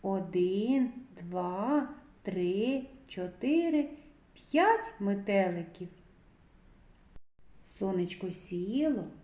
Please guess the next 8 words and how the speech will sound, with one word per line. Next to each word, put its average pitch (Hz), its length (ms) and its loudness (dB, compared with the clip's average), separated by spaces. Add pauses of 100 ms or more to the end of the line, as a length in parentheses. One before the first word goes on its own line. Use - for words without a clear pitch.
(180)
настав 208 520 0
вечір. 320 600 4 (680)
Метелики 311 1160 2 (540)
полетіли. 220 1040 2 (220)
Скільки 294 460 2
на 370 120 6
галявині 339 580 6
метеликів? 180 680 -4